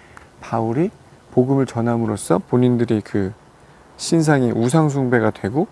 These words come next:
그것들을 이제 영업에 큰 지장이 생기니까 오늘 이 사람들을, 바울을 이제 비방하고 또 그 동역자들, 친구들까지도 막 가두고 이런 상황이 있는데요. 이제 바울이 그렇게 어려움을 겪음에도 불구하고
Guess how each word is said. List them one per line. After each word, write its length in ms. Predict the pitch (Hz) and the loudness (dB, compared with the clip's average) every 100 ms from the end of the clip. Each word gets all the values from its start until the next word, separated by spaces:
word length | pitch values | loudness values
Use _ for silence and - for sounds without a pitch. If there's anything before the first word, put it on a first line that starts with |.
| - | -12
그것들을 640 | - 113 - 110 107 95 - - - - - - | -4 -4 -2 -2 0 0 -4 -14 -20 -20 -16 -12
이제 280 | 101 95 - 110 | -6 -6 -6 0
영업에 360 | 117 127 120 | 2 4 2
큰 280 | 113 - 170 | -2 -4 -6
지장이 380 | - 123 120 113 | -6 -6 -4 -4
생기니까 680 | 127 156 147 107 - 135 - - - - - - - | -8 -8 -8 -10 -4 -4 -4 -12 -20 -20 -20 -20 -10
오늘 240 | 110 98 92 | -6 -6 -6
이 240 | 113 113 104 | -6 -4 -2
사람들을, 720 | 139 135 123 110 104 98 113 - | -2 -2 -2 -2 -2 -4 -6 -12
바울을 500 | - 107 107 101 98 | 0 2 2 0 -2
이제 100 | 113 | -8
비방하고 800 | - 117 123 113 107 92 143 214 - - - - | -4 -2 0 0 -2 -2 -2 -2 -8 -20 -20 -10
또 100 | - | -8
그 140 | 98 101 - - - - - | -4 -4 -6 -20 -20 -20 -2
동역자들, 640 | 120 120 113 - 98 95 | 2 2 0 -2 -4 -6
친구들까지도 880 | - - 160 151 131 - 117 117 113 | -10 -8 -6 -6 -8 -8 -8 -8 -8
막 160 | 101 98 | -8 -8
가두고 420 | - 117 110 113 104 | -4 -2 -2 -2 -2
이런 160 | 101 | -2
상황이 340 | 98 139 147 110 | -4 -4 -2 -2
있는데요. 500 | 107 104 101 127 120 - - - - - - - _ - | -4 -4 -4 -6 -8 -14 -18 -18 -18 -20 -20 -20 _ -16
이제 100 | 117 | -14
바울이 520 | - 143 175 156 147 | -2 0 2 2 0
그렇게 200 | 127 - | -4 -4
어려움을 460 | 101 117 156 156 127 | -2 0 0 -2 -4
겪음에도 480 | 107 - 131 127 | -10 -8 -8 -6
불구하고 1000 | 117 - 117 120 113 160 147 123 131 117 | -10 -8 -8 -8 -6 -6 -2 -2 0 -4